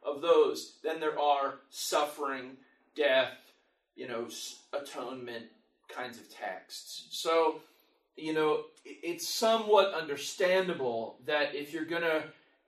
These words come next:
I mean, there were probably triumphalistic and sinful reasons why they did this as well, but even if you just sort of stacked them next to each other, he looks more like a conquering warrior than he does like a suffering servant.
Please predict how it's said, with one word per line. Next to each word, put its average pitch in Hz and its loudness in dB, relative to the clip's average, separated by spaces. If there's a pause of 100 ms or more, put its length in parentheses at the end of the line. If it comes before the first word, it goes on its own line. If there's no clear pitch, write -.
(300)
I 131 -8
mean, 151 -8
there 143 -2
were 147 0
probably 147 -2
triumphalistic 135 -6
and 120 -10
sinful 151 -6
reasons 123 -12
why 113 -4
they 117 -6
did 117 -6
this 117 -10
as 113 -14
well, 143 0
but 135 -6 (200)
even 196 -2
if 180 -8
you 156 -12
just 160 -8
sort 127 -6
of 113 -10
stacked - -4
them 113 -12 (320)
next 135 -8
to 135 -12
each 117 -12
other, 107 -8 (640)
he 165 -14
looks 160 2 (120)
more 160 2
like 139 -2
a - -14
conquering 135 -6 (120)
warrior 135 -4 (300)
than 135 -4
he 120 -14
does 113 -6
like 110 -8
a - -18
suffering 90 -12
servant. - -16